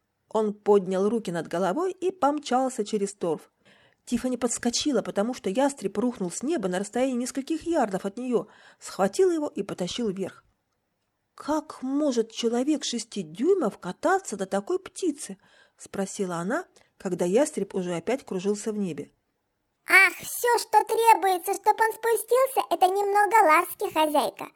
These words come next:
Speaker 1: сказал не столь же большой, как средний Джок, но больше, чем мелкий Джок-Джок. «Действительно?»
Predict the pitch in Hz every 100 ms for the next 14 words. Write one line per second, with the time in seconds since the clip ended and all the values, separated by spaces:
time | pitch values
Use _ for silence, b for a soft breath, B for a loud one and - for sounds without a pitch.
0 | _ - - 202 208 208 220 - 208 202
1 | 185 202 202 190 196 196 220 196 175 180
2 | 233 320 - 185 202 202 190 - 185 208
3 | 285 226 165 196 190 143 - - _ _
4 | _ _ _ - 175 175 - 202 302 453
5 | 285 196